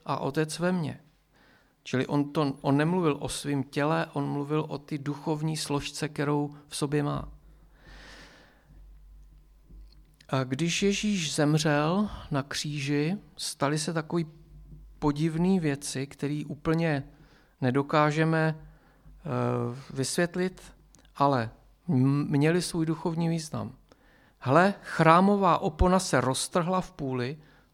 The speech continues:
od zhora až dolů.“ Bylo to znamení otevření ty, ty svatyně. „Země se zatřásla, skály pukaly. A mnohá těla zesnulých svatých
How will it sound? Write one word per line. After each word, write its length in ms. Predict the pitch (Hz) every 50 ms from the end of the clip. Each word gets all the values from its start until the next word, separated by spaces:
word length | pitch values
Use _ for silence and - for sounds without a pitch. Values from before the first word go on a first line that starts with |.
| _
od 180 | - 185 190 180
zhora 260 | 180 185 214 214 214
až 260 | 196 196 190 190 185
dolů.“ 280 | 175 175 151 135 127 - - _ _ _ - - _ _ _ _ _ _ _ _ _ _ _ _ -
Bylo 120 | - 131 131
to 140 | - 151
znamení 640 | 147 143 156 156 156 156 151 151 151 151 147 147 147 - - _ _ _
otevření 680 | - 165 156 156 190 175 175 165 170 160 160 160 156 151
ty, 320 | 151 - 151 147 143 147 - - _
ty 120 | - 160 147
svatyně. 640 | - - 156 151 151 151 - 156 151 143 127 123 - _ _ _ _ _ _ _ _ _ _ _ _ _ - - - - - - - - _ _ _
„Země 400 | - 123 127 165 185 208 220 233
se 160 | 214 - 226
zatřásla, 720 | 196 214 214 208 - - 220 208 202 - - 156 127 110 - - _ _ -
skály 500 | - - - - - 180 190 196 214 208
pukaly. 520 | 214 214 208 196 - 208 196 175 131 113 - - _ _ _ _ - - - - _ _ _ _ _ - 151 151 151 _ _ _ _ _ _ _ _ _ _ _ _ - - _ _ _ _ _ _ - - - _ _ _ _ _ _
A 120 | - - 127
mnohá 520 | 127 127 131 151 196 208 214 233 202 160
těla 420 | 156 - - 170 175 196 202 196
zesnulých 840 | 156 131 143 143 139 - - - 175 180 190 202 208 185 151 - -
svatých 960 | - - - 123 117 113 - - - 123 120 123 131 151 185 185 - - _